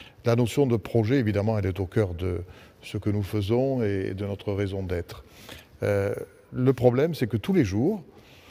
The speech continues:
au projet s'occu-, s'oppose la procédure. Et donc, si les députés, euh, veulent bien nous entendre,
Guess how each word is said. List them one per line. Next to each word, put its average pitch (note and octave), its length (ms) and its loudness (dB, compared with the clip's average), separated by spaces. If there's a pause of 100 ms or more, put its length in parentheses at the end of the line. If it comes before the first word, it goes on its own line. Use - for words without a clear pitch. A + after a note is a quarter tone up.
(840)
au D#3+ 80 6
projet D#3 580 2 (180)
s'occu-, - 540 -2
s'oppose D3+ 640 0
la B2+ 80 6
procédure. G2 680 -2 (1000)
Et C3+ 60 8
donc, C#3+ 200 4
si A#3+ 220 0
les G#3+ 80 4
députés, C3 560 2 (920)
euh, A#2 300 4
veulent C#3+ 160 6
bien C3+ 160 4
nous B2 220 4
entendre, G#2 580 0